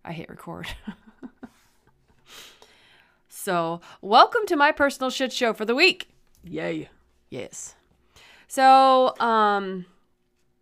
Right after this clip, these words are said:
yeah, it's been great. It's been good. Uh,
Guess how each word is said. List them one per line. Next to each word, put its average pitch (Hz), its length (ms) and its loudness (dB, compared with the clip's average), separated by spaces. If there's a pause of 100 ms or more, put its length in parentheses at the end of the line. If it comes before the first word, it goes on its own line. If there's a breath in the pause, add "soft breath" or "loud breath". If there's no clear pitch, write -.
(720)
yeah, 214 240 -8
it's 165 140 -10
been 185 160 -8
great. 196 400 -10
It's 180 160 -14
been 175 220 -12
good. 214 500 -10
Uh, 190 640 -12